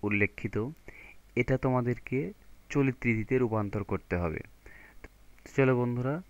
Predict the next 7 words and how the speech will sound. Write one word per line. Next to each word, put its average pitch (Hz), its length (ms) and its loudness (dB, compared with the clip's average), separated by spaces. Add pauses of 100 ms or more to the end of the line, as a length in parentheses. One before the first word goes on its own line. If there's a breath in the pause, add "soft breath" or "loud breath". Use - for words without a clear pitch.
চলিত 123 260 2 (100)
রীতি 117 180 -2
তোমাদেরকে 110 640 0 (500 loud breath)
দেখিয়ে 101 320 2
দেব। 82 280 -6 (1120)
উত্তরটুকু 135 520 -2
আমি 123 320 2